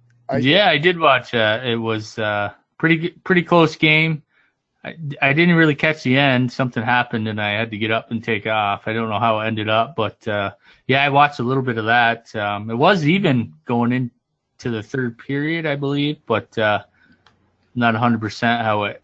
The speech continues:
Speaker 2: ended up. But, uh, one other thing I wanted to say was that, uh, the big news was that, uh, Arizona traded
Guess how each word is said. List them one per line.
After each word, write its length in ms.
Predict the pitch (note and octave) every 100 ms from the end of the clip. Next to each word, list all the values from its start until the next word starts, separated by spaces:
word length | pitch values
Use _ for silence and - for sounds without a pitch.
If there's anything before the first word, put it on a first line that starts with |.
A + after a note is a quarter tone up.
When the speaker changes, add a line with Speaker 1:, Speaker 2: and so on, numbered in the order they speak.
| _
Speaker 2:
ended 300 | C#3+ B2+ A#2
up. 340 | A2+ A#2+ B2 -
But, 300 | A#2 A2 B2+
uh, 240 | A2 G2+ - _ _ _ _ _
one 160 | D#3 D#3+
other 220 | E3 F#3
thing 260 | - C#3+ C3
I 60 |
wanted 280 | B2 B2+ B2
to 140 | A2+
say 320 | A2 C3 B2 B2
was 400 | A#2 A2+ G#2+ A2
that, 380 | A2 G#2+ - A#2+
uh, 180 | A2 A2
the 80 |
big 220 | A#2 C3 B2
news 440 | B2 B2 A#2 A2+
was 320 | A2+ A2 G#2+
that, 360 | A#2 G#2 G#2 -
uh, 280 | A2 G#2 C3
Arizona 600 | D3+ D3 B2+ C3 C#3+ C3+
traded 640 | A#2 - B2+ B2 A#2+ A2+